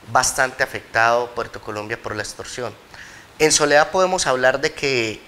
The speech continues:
también la gente se siente más cómoda y tiene unos canales más directos de comunicación, y hemos sido más efectivos en Soledad, lo cual ha permitido generar esa confianza en la comunidad para que vaya y denuncie. Pues tanto así que, la verdad,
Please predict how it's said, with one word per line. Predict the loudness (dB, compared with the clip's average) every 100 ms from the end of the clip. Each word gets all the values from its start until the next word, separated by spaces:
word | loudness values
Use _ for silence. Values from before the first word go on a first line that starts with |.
| -20 -20 -20 -20 -20 -20 -2
también | 0 0 -4
la | -4
gente | -6 -8 -6
se | -4 -4
siente | -6 -6 -6 -8
más | 0 2 2
cómoda | -2 -4 -4 -4 -4 -8 -20 -20 -12
y | -8 -6
tiene | -4 -4 -4 -6
unos | -6 -4 -4
canales | -2 -2 -2 -2
más | -2
directos | -2 -6 -6 -8
de | -8
comunicación, | -8 -8 -8 -8 -8 -6 -8 -10 -20 -20 -20 -20 -8
y | -2
hemos | 0 0
sido | 0 0 0
más | 2 2
efectivos | 0 -4 -10 -8 -6 -6 -6
en | -8 -6
Soledad, | -6 -2 0 0 -2 -18 -8
lo | -6 -2
cual | 0
ha | 2
permitido | 0 -4 -6 -6
generar | -6 -6 -4
esa | -4 -4
confianza | -6 -8 -10 -6 -6 -4
en | -6
la | -6
comunidad | -6 -10 -10 -6
para | -4 -4
que | -6 -8
vaya | -6 -6 -6 -8 -20 -18
y | -6 -4
denuncie. | -2 -4 -4 -8 -12 -18 -20 -20 -12
Pues | -4 -2 0
tanto | 0 0
así | -2 -4
que, | -4 -2 -2 -2
la | 2 4
verdad, | 2 2 2